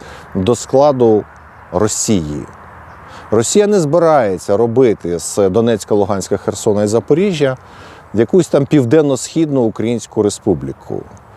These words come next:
Ніякої аналогії з Кореєю тут абсолютно немає. Я записував відеоблог по корейському питанню і там аналізував, говорив, що у нас неможливий корейський варіант, тому що це некоректна аналогія і це не призведе до миру і так далі. Це все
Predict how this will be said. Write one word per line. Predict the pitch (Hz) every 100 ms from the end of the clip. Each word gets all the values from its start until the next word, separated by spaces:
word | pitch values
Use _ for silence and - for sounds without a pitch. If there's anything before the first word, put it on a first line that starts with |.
| - - - -
Ніякої | 110 147 165 165 165
аналогії | 143 151 156 170 127 123
з | 117
Кореєю | - 143 151 190 185 123 90 82 -
тут | 135 147 - - - -
абсолютно | 71 - - 107 127 - 110
немає. | 107 92 73 71 - - - - -
Я | 226
записував | 214 208 202 160 151 135
відеоблог | 143 151 151 160 220 202 - -
по | 135
корейському | - 131 127 - 131
питанню | 120 135 - 202 185 135 120 107
і | 104 98 95 90 80
там | 113 107
аналізував, | 104 101 95 98 120 156 120
говорив, | 92 98 98
що | - 92
у |
нас | 92 -
неможливий | 104 120 107 160 180 147
корейський | - 123 120 - 113
варіант, | 107 110 110 101 90
тому | 87
що | - 80
це | - 98 98 - - -
некоректна | 98 104 110 107 - 104
аналогія | 107 110 143 175 147 131 131 117
і | 98
це | - 95
не | 90
призведе | 98 92 104
до | 104
миру | 139 175 143
і |
так | 127 143
далі. | 175 208 147
Це | -
все | 202 - 185 160